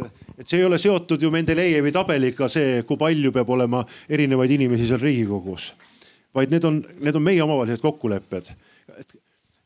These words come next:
kuhu ma tahan jõuda? Juhul, kui selline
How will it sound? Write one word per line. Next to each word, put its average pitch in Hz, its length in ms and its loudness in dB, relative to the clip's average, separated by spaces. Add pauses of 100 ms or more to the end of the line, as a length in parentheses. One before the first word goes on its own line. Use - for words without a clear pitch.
(240)
kuhu 196 160 4
ma 165 80 0
tahan 135 240 0
jõuda? 123 320 2 (440)
Juhul, 208 320 2
kui 151 320 0
selline 131 380 -2